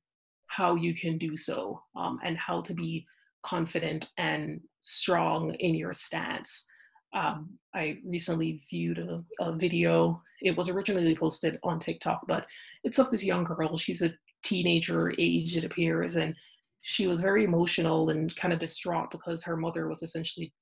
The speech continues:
telling her that she's not gonna make a difference by going to a protest or by speaking about this. No one's gonna listen to her. It's not gonna have any type of, um, change. And it,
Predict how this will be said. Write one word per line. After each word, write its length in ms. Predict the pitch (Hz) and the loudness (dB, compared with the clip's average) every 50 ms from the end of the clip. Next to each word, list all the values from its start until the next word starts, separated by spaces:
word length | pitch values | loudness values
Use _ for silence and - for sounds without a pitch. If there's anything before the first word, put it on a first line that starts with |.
| _ _ _ | _ _ _
telling 300 | - - 226 214 180 160 170 | -4 -2 0 0 0 0 0
her 220 | 160 160 160 165 | 0 0 0 0
that 260 | 165 160 156 156 - - - - - - - - _ _ _ _ _ _ - 170 - _ _ _ _ _ _ _ _ _ _ _ _ _ - | 0 0 -2 -4 -4 -6 -12 -20 -20 -20 -20 -20 _ _ _ _ _ _ -20 -20 -20 _ _ _ _ _ _ _ _ _ _ _ _ _ -4
she's 240 | - - 233 208 - | 0 2 2 2 2
not 140 | 190 180 - | 2 2 2
gonna 140 | - 175 160 | 2 2 2
make 160 | 165 170 165 170 | 2 2 0 0
a 40 | |
difference 560 | 151 - - - - 57 53 - - - - - | 0 -2 0 0 0 0 0 -2 -4 -6 -4 2
by 280 | - - 165 147 156 | 4 4 4 4 2
going 280 | 160 156 - 160 170 170 | 2 2 4 4 4 2
to 140 | - - - | 2 0 -2
a 40 | |
protest 500 | - - 175 - - - - - - - - | 0 0 0 0 0 -2 -4 -4 -4 -2 -2
or 100 | 170 170 | -2 -2
by 140 | 170 - 165 | -2 -4 -4
speaking 360 | - - - 165 165 170 160 | -2 -2 -2 -2 0 -2 -2
about 240 | 170 165 156 - - | -2 -4 -4 -4 -4
this. 240 | - - - - | -4 -4 -2 -2
No 80 | - 170 | 0 2
one's 160 | 170 175 170 - | 2 2 2 0
gonna 160 | 170 165 160 | 0 0 0
listen 220 | 156 - - 165 - | 0 -2 -4 -8 -8
to 60 | 160 | -8
her. 240 | 151 - 160 160 165 | -8 -6 -6 -6 -6
It's 160 | 165 - - | -8 -8 -8
not 180 | 170 160 - | -8 -8 -8
gonna 280 | - 170 160 160 160 - - - - - - - _ | -8 -8 -8 -8 -8 -10 -14 -20 -20 -20 -20 -20 _
have 220 | - - 165 165 175 | -10 -8 -6 -4 -4
any 140 | 165 156 | -4 -4
type 240 | 160 - - 165 160 - | -4 -4 -6 -8 -6 -6
of, 220 | 170 156 165 165 - - | -6 -6 -6 -8 -8 -8
um, 240 | 175 - - 180 190 _ _ _ _ _ _ _ _ | -8 -8 -8 -12 -14 _ _ _ _ _ _ _ _
change. 540 | - - - 175 160 151 - - 180 - - | -8 -4 -2 -2 -4 -4 -6 -8 -10 -8 -8
And 160 | 165 165 170 - - - - _ _ _ - | -8 -8 -10 -12 -18 -20 -20 _ _ _ -10
it, 220 | 254 - - - | -10 -10 -10 -12